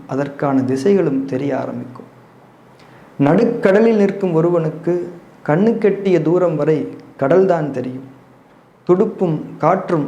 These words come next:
அவனுக்கு துணை நின்றாலும் திசை தெரியாத ஒருவனால் எப்படி கரை சேர முடியும்? ஆனால்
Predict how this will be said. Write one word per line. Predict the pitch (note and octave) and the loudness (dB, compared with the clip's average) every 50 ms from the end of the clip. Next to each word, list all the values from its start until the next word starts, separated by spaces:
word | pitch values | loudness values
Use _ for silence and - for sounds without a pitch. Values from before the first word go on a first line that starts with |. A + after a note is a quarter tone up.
| - - | -6 -6
அவனுக்கு | - C#3+ D3 D3 D3 C#3 - - C#3 - - | -4 -4 -2 -2 -4 -4 -6 -8 -8 -8 -6
துணை | - C#3+ E3+ F3+ | -4 -2 -2 0
நின்றாலும் | F#3 E3 D#3 D3 C#3+ C#3+ C#3 C3+ C#3 C#3+ E3+ - - - - - - _ _ - - - | 0 0 0 0 -2 -2 -4 -4 -4 -6 -10 -12 -16 -20 -20 -20 -20 _ _ -20 -14 -6
திசை | C3+ C3 E3 F3 - A#3+ B3+ A3 | 0 0 2 2 2 2 2 4
தெரியாத | A3 G#3 F#3+ F#3 F3+ E3+ E3 D#3+ D#3 | 2 2 4 4 4 4 4 2 2
ஒருவனால் | C#3+ D3 C#3+ C#3 C#3 C#3 C#3+ C#3+ C3+ B2 - - - - - | 0 0 -2 -2 -4 -2 -2 -2 -2 -4 -6 -8 -12 -12 -10
எப்படி | C3+ C3+ - - - E3 C3+ C3+ - | -10 -8 -4 -2 -2 -2 -2 -2 -6
கரை | - - C#3 D#3+ F3+ | -6 -6 -4 -4 -4
சேர | E3+ - D#3 C#3+ C3 B2+ | -4 -2 -4 -4 -2 -4
முடியும்? | A#2+ A#2+ A#2+ A#2 - - - - - - - - - _ _ _ _ _ _ _ _ _ _ _ - | -6 -8 -8 -10 -12 -14 -18 -20 -20 -20 -20 -20 -20 _ _ _ _ _ _ _ _ _ _ _ 0
ஆனால் | D#3 F3 F#3 E3 C3 | 0 2 2 0 -2